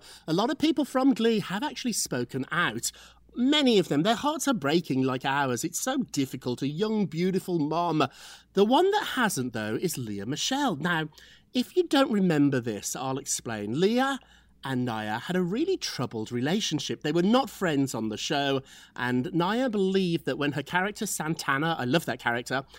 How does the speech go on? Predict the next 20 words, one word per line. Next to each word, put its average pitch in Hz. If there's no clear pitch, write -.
when 139
her 160
storylines 202
were 165
getting 143
bigger, 156
that's 147
when 175
things 147
got 151
really, 117
really 113
nasty. 156
In 160
her 190
two 269
thousand 254
and 208
sixteen 175
memoir, 190